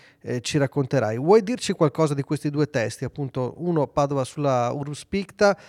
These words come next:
e uno invece sarà i luoghi fantastici di Padova e dove trovarli. U-, un'anticipazione.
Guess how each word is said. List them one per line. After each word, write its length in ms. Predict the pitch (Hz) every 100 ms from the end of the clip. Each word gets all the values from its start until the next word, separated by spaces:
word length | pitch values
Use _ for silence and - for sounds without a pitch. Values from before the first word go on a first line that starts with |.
| - _
e 80 | -
uno 160 | 202 240
invece 280 | 170 175
sarà 180 | 170 160
i 20 |
luoghi 220 | 147 180 180
fantastici 580 | 151 131 147 - -
di 80 | 147
Padova 380 | 139 139 139 143
e 40 |
dove 140 | 135 123
trovarli. 540 | 123 117 107 110 117
U-, 300 | 120 151 147
un'anticipazione. 1600 | 180 185 175 175 - 180 170 - - 143 113 107 104 107 107 104